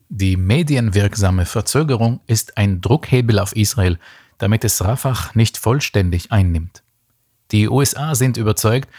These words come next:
dass Israel die Kontrolle der Hamas im Gazastreifen auch ohne Rafah zum Einstürzen bringen kann. Konkret heißt es,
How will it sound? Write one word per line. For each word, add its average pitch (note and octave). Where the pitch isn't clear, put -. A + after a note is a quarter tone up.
dass G#2+
Israel C3+
die G#2+
Kontrolle G#2+
der G#2
Hamas G2
im F#2
Gazastreifen A2+
auch -
ohne B2
Rafah F#2+
zum -
Einstürzen G#2+
bringen F2
kann. -
Konkret C3+
heißt G#2+
es, G#2